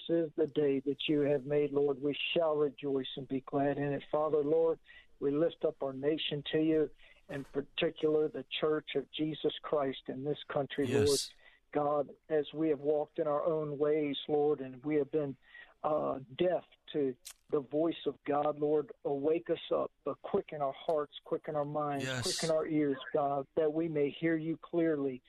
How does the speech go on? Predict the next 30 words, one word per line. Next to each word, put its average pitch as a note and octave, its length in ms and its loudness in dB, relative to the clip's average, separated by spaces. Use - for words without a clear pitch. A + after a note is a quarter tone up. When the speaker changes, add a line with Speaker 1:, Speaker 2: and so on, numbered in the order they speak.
Speaker 1:
that D3+ 180 2
we E3 180 0
may D3+ 260 0
see G#3+ 140 2
you D#3+ 280 0
more C#3 300 -4
clearly, C#3 540 0
love E3+ 480 2
you E3 180 -8
more D3+ 260 -2
dearly, D3 500 0
follow E3 360 2
you D#3 280 -6
more D#3 260 -2
nearly, D3+ 540 0
God. C#3 320 0
This E3 200 0
is D#3 120 -2
what D#3+ 220 0
we D#3+ 140 -2
need D#3 280 -2
in C#3+ 140 -4
this D3+ 200 -2
hour D3+ 300 2
more D#3 260 0
than D3+ 260 -6
anything E3 520 -2
else, D3 280 0
God. D3 260 0
Yes, D#3+ 180 2